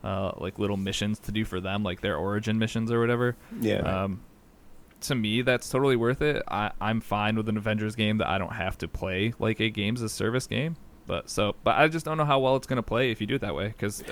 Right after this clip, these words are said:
Speaker 1: say you
Speaker 2: But
Speaker 1: need a, like, max level Iron Man for it to feel like the best Iron Man possible. If that involves me playing the same stuff over and over and over, uh, that's not great.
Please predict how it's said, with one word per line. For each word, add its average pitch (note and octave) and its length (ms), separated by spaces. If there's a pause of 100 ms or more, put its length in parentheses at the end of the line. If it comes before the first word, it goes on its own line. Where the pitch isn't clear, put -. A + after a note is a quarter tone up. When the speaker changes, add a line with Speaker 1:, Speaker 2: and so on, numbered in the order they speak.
(140)
Speaker 1:
say A#2 220
you B2 200
Speaker 2:
But A#2+ 100
Speaker 1:
need A#2+ 280
a, A2 280
like, G#2 180 (160)
max G#2 520
level A2 420
Iron A#2 320
Man G#2+ 240
for A2 140
it G2+ 80
to A2+ 100
feel A2 300
like A2 340
the A2 180
best G#2 520
Iron G#2+ 260
Man G#2+ 240
possible. G2+ 560
If F#2 140
that G#2 260
involves G#2+ 420
me G#2+ 280 (640)
playing G#2+ 300
the G#2+ 60
same G#2 260
stuff A2 280
over G#2+ 260
and G#2+ 120
over G#2+ 240
and G#2+ 120
over, A2 420 (380)
uh, G#2+ 340 (100)
that's C#3 200
not D#3 200
great. A#2 300